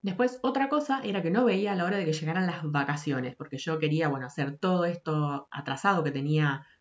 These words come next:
pensado hacer el año pasado, pero después a la vez también quería descansar, porque el año pasado me dejó muy estresada.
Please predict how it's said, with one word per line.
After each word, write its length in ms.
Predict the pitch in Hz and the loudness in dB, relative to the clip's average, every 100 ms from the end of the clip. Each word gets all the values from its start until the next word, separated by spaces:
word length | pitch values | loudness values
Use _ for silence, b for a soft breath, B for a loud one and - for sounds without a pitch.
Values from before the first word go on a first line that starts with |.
| _ | _
pensado 380 | - 139 151 151 | -4 -2 2 2
hacer 220 | 143 151 | 0 -2
el 100 | 139 | 0
año 200 | 147 175 | 0 -2
pasado, 560 | 208 226 247 214 220 - b b - | -2 2 4 4 0 -6 b b -2
pero 140 | 190 | 0
después 280 | 202 302 285 | 2 2 4
a 60 | |
la 100 | 240 | 4
vez 120 | 226 233 | 2 2
también 240 | 190 196 | 2 2
quería 260 | 175 175 190 | 0 2 2
descansar, 680 | 160 - - 131 135 185 160 | 0 -2 -10 -4 6 6 6
porque 220 | 135 135 | -2 -4
el 80 | 139 | -2
año 180 | 165 | -2
pasado 300 | 160 156 185 | -2 -4 -2
me 120 | 185 143 | 0 -2
dejó 300 | 143 165 - | -2 -6 -2
muy 360 | 156 196 214 | 2 4 4
estresada. 720 | 156 - 147 196 214 139 127 | 2 -2 -2 2 2 2 -4